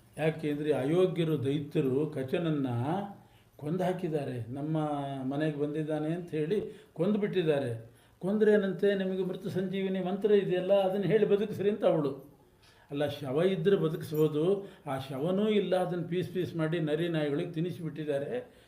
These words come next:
ಈಗ ಏನೂ ಮಾಡಲಿಕ್ಕಾಗಲ್ಲ ಅಂತ ಶುಕ್ರಾಚಾರ್ಯ ಹೇಳಿದರು.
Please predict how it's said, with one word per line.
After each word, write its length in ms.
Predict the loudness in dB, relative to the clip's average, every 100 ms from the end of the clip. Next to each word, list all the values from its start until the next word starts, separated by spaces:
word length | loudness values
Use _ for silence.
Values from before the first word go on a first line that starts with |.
| -8
ಈಗ 180 | -4 0
ಏನೂ 260 | 2 4
ಮಾಡಲಿಕ್ಕಾಗಲ್ಲ 800 | 4 2 0 2 4 4 2 2
ಅಂತ 360 | 0 -2 -4 0 0 0 -6 -18 -12
ಶುಕ್ರಾಚಾರ್ಯ 580 | -8 -4 -4 -4 -6 -8
ಹೇಳಿದರು. 420 | -8 -10 -12 -20